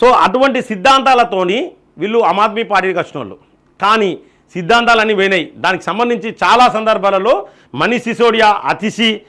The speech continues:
అలాగే ఈ యొక్క అరవింద్ కేజ్రీవాల్తోని, ఆ, చాలా సందర్భాలలో గొడవలు అయ్యాయి వీళ్ళకు. So ఆ కారణంగా వాళ్ళకి టికెట్లు ఇవ్వలేదు. వాళ్ళు ఏం చేశారంటే టైమ్ చూసి దెబ్బ కొట్టిండ్రు, దిమ్మ తిరిగి మైండ్ బ్లాక్ అయింది. ఒకటే దెబ్బకు వీళ్ళు,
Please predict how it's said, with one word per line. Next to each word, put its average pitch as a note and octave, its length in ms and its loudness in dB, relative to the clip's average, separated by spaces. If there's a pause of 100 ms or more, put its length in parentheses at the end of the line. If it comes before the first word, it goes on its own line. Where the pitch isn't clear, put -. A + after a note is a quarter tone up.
(240)
అలాగే A3 560 4
ఈ F#3 40 -4
యొక్క G#3 180 -2
అరవింద్ A#3 360 -2
కేజ్రీవాల్తోని, F#3 920 -2 (380)
ఆ, C#3 160 -6 (100)
చాలా A3+ 180 4
సందర్భాలలో G3+ 920 0
గొడవలు G#3 340 2
అయ్యాయి F#3 240 0
వీళ్ళకు. G#2+ 280 -12 (160)
So A#3+ 60 0
ఆ A3 220 4
కారణంగా C4+ 460 0
వాళ్ళకి B3 220 0
టికెట్లు A3 320 -2
ఇవ్వలేదు. A#3 440 0 (360)
వాళ్ళు F3 180 2
ఏం B3 120 0
చేశారంటే A3+ 360 0
టైమ్ A3 360 0
చూసి G3+ 160 -4
దెబ్బ F#3+ 260 0
కొట్టిండ్రు, G3 520 0 (280)
దిమ్మ F#3+ 240 0
తిరిగి G3 260 -2
మైండ్ F3 280 -2
బ్లాక్ F3+ 260 0
అయింది. D#3+ 320 -6 (280)
ఒకటే A#3+ 300 2
దెబ్బకు A#3+ 400 0
వీళ్ళు, A3 440 0